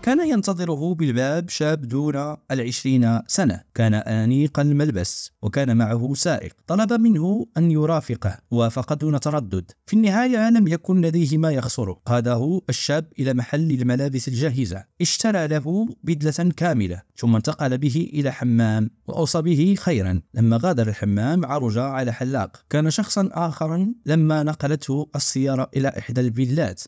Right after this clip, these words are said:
كان ينقاد طيعا، لا يسأل، إلى أن أدخل صالونا كانت به عاشقته أرملة الشنقيطي. ظن أنه في حلم. أبلغته أن القضية طالعت تقادم، أبلغته أن الذي رافقه من السجن إلى البيت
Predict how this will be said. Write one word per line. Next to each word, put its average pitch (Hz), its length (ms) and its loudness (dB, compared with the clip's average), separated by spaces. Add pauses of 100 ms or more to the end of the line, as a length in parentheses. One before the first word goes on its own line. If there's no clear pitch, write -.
(440)
كان 170 240 0
ينقاد 147 800 -2
طيعا، 120 560 -2 (120)
لا 151 220 0
يسأل، 143 280 -2
إلى 117 220 -2
أن 143 240 -2
أدخل 139 340 -4
صالونا 135 580 -2 (120)
كانت 170 300 -2
به 190 280 2
عاشقته 143 960 -4
أرملة 139 440 -2
الشنقيطي. 135 680 -2 (120)
ظن 110 260 6
أنه 123 580 2
في 139 140 -4
حلم. 101 320 -2 (100)
أبلغته 180 640 -2
أن 202 100 4
القضية 180 420 0
طالعت 160 500 -2
تقادم، 101 500 -2 (200)
أبلغته 117 600 0
أن 117 100 4
الذي 117 400 2
رافقه 113 640 0
من 110 160 4
السجن 110 360 0
إلى 101 200 -4
البيت 147 360 -2